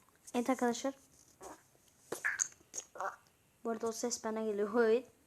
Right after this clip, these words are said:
Bonus altmış dört geldi. Gelsin o yukarı. Gelsin, gelsin.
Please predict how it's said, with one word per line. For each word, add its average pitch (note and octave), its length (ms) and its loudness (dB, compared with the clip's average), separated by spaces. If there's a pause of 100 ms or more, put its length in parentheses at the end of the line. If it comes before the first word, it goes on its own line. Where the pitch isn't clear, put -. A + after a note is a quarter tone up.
(520)
Bonus G#3+ 360 -4
altmış A3+ 440 0
dört A#3+ 180 4
geldi. A3 260 4
Gelsin A#3 340 2
o C#4 60 6
yukarı. A#3 320 2 (1300)
Gelsin, A#3 460 2
gelsin. B3 460 0